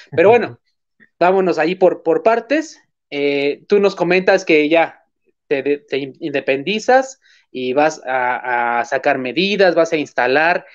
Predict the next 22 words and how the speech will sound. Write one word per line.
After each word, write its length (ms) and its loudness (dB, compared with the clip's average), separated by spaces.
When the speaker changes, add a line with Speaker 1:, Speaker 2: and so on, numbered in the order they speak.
Speaker 1:
¿Qué 120 0
se 140 2
requiere, 400 0
amigo? 360 -8
¿Qué 100 0
se 120 0
requiere, 800 2
eh, 480 -10
para 180 0
los 180 -4
amigos 300 2
que 160 2
obviamente 460 2
van 180 2
empezando, 580 -4
que 160 -4
este 560 -2
tipo 240 -4
de 140 -2
contenido, 500 -6
pues, 140 -6
es, 200 -10